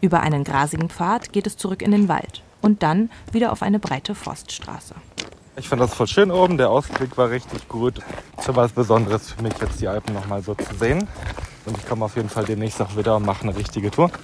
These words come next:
Speaker 2: Und ich freue mich jetzt auch schon, dass wir relativ früh zurück sind, weil das ja nur eine kurze Wanderung war und ich will mir jetzt noch ein bisschen München angucken.
Speaker 1: Weit gefehlt Nils, leider. Das letzte Stück bei dieser Ö-P-N-V-Tour ist ein richtiger Hatscher.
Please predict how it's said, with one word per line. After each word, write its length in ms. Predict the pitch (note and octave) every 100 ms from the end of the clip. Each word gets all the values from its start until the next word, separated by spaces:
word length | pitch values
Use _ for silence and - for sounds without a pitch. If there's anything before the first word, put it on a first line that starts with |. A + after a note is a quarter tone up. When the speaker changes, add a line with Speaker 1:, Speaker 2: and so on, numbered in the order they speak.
| - -
Speaker 2:
Und 100 | A#2+
ich 60 | A#2
freue 160 | A#2+ A#2
mich 80 | A2+
jetzt 160 | A2+
auch 120 | A2+ A2
schon, 200 | A#2 A2
dass 200 | - -
wir 140 | G#2+ - - - - A#2
relativ 500 | G#2 C3+ C#3 - A#2+
früh 240 | - G3
zurück 400 | - C3 G#2 G#2+
sind, 340 | - C#3+ -
weil 120 | B2+ A#2
das 160 | A#2
ja 60 | A#2
nur 120 | A2
eine 80 | G#2+
kurze 400 | - C#3+ - B2
Wanderung 300 | C3 B2 A#2 -
war 160 | A2+
und 80 | G#2+
ich 120 | F#2+
will 60 | G2+
mir 120 | G2
jetzt 140 | F#2
noch 160 | G2 F2+
ein 60 | F#2
bisschen 260 | F#2 G2
München 380 | G2 G#2 - F#2+ E2
angucken. 300 | - G2 F2+ - - - - - - - -
Speaker 1:
Weit 280 | F3 E3+ -
gefehlt 400 | A#3 - E3 -
Nils, 400 | C#3+ C3 - - - -
leider. 380 | F3+ D3 C#3 - - - - -
Das 160 | D#3
letzte 320 | F3+ F3 -
Stück 240 | - G3+ -
bei 120 | E3+
dieser 320 | D#3+ D#3+ -
Ö-P-N-V-Tour 920 | E3 - F#3 D#3 - D#3 E3+ F3+ E3+ -
ist 260 | E3 -
ein 140 | D3 D3
richtiger 500 | D3+ - - D3 D3+
Hatscher. 400 | B2 - -